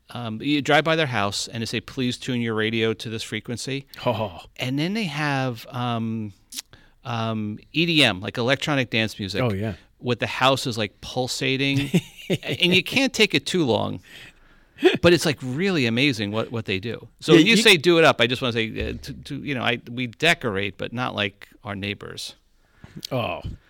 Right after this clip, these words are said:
Speaker 2: oh, it, see, see, like, my brother and I, we tried, we tried to make, uh, the local news here. We, we
Speaker 1: Where, in your house?
Speaker 2: At our, at my parents'
Speaker 1: At your parents'
Speaker 2: house,
Speaker 1: house?
Speaker 2: yeah.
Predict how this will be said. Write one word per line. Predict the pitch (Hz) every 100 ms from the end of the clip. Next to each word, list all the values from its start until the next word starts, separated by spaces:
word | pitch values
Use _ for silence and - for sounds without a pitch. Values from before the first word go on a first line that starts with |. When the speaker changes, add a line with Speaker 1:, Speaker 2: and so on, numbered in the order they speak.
| -
Speaker 2:
oh, | 139 113 101 113
it, | 117 160
see, | - 175 - - - - - _ _
see, | - 151
like, | 139 139 - - -
my | 143
brother | 135 156 147
and | 139
I, | 131
we | 127 151
tried, | - 131 120 120 - -
we | 139
tried | - 127
to | 123
make, | 123 120 -
uh, | 113 113 107
the | 110
local | 113 120 117 110
news | 110 113 110
here. | - 113 110 - _ _ _ _ _ -
We, | -
we |
Speaker 1:
Where, | 143 170 123
in |
your | 113
house? | 110 277 - - _ _ _ _ - - -
Speaker 2:
At | 135
our, | 123 -
at | 139 135
my | 131
parents' | 135 135 135
Speaker 1:
At | 131
your | 127
parents' | 156
Speaker 2:
house, | - 120
Speaker 1:
house? | 110
Speaker 2:
yeah. | -